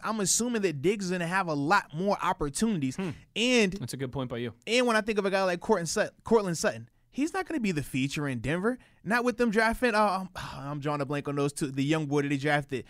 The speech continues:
Speaker 1: not Judy. They had the other guy. Oh man,
Speaker 2: Yeah.
Speaker 1: uh, Riggs. Is it Riggs? No, no. Henry Riggs went to, uh,
Speaker 2: No.
Speaker 1: Oakland.
Speaker 2: No, he went to Oakland. Yeah. Um,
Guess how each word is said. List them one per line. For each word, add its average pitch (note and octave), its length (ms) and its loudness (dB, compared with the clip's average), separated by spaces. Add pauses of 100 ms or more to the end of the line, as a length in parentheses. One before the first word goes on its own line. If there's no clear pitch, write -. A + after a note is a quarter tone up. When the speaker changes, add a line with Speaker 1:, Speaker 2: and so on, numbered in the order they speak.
(160)
Speaker 1:
not D#3+ 220 0
Judy. D3 260 2
They D3+ 60 2
had D#3 160 4
the C3+ 100 -6
other C#3 200 0
guy. F#2 400 -6
Oh A#2 480 -2
man, A2 400 -6 (420)
Speaker 2:
Yeah. D#3 400 6
Speaker 1:
uh, D#3 60 4
Riggs. D#3+ 340 6
Is C#3+ 160 -2
it D3 60 -2
Riggs? A#3+ 340 0 (800)
No, D#3 240 4
no. C3 200 0
Henry F#3 280 0
Riggs E3+ 300 0
went E3 160 -4
to, E3+ 120 0
uh, D3+ 320 2
Speaker 2:
No. B2 80 -6
Speaker 1:
Oakland. C3 320 -2
Speaker 2:
No, A#2 60 0
he B2+ 100 -2
went B2 140 -4
to - 80 -4
Oakland. A2 460 -6
Yeah. G#2+ 300 -2 (600)
Um, A2 560 -2